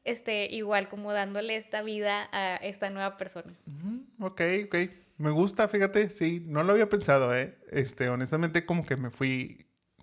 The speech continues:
Speaker 2: más como por el aspecto de la edad y demás. Y yo tendría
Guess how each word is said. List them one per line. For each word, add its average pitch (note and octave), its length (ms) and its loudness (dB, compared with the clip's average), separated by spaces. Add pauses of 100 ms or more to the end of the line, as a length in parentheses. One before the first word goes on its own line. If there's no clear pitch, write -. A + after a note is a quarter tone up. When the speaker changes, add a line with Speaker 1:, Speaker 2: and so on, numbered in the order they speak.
(500)
Speaker 2:
más C#3 760 0 (400)
como D#3+ 260 0
por C3 120 4
el B2+ 80 0
aspecto B2 360 -4
de D3 80 2
la C3 100 2
edad B2 420 4
y D3 100 0
demás. D3 440 -2 (880)
Y C3+ 120 -2
yo C3+ 140 6
tendría D3+ 680 2